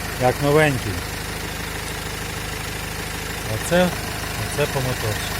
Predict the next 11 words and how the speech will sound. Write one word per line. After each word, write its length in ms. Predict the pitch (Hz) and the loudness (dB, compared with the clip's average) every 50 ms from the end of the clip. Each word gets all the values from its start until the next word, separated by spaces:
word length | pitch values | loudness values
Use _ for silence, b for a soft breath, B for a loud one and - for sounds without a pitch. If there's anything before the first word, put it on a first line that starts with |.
| - - - - - - - - - - - - | -4 -4 -4 -4 -4 -4 -4 -4 -4 -4 -2 0
Дивіться, 380 | 185 196 156 190 180 - 165 143 | 2 6 6 6 6 8 6 6
зразу 400 | 117 143 160 170 175 151 156 160 | 8 10 10 10 10 8 8 8
вам 200 | 156 156 151 143 | 8 8 6 4
ще 240 | - - 170 165 143 | 4 6 6 8 8
скажу. 360 | - - - 123 104 - - - - - - - - - - - - - - - - - - - - - - - - - - - - - - - - - - - - - - - - - - - - - - - - - - - - - - - - - - - 156 - 117 | 6 6 4 4 4 4 2 0 -2 -4 -6 -6 -6 -6 -6 -6 -6 -6 -6 -4 -4 -4 -4 -4 -4 -4 -4 -6 -6 -8 -8 -8 -8 -8 -8 -10 -10 -2 4 6 8 8 8 6 2 -2 -6 -8 -8 -8 -8 -6 -6 -4 -4 -6 -6 -6 -8 -10 -10 -8 -4 -4 0 4 6
В 40 | |
екологію, 760 | 151 160 - 190 185 185 180 170 175 180 170 156 175 180 180 175 | 8 8 10 10 10 12 12 12 12 12 10 10 8 8 6 6
в 60 | - | 4
сажовий 500 | - - 160 156 156 139 151 147 143 135 | 4 6 8 8 8 8 6 4 4 4
фільтр, 500 | - - - 156 160 160 143 - 156 143 - | 2 2 4 6 6 6 6 6 4 4 4
каталізатор 800 | - 135 - 139 127 123 123 110 107 135 139 147 147 - 151 147 | 4 2 4 4 4 4 4 6 8 8 8 8 6 6 2 2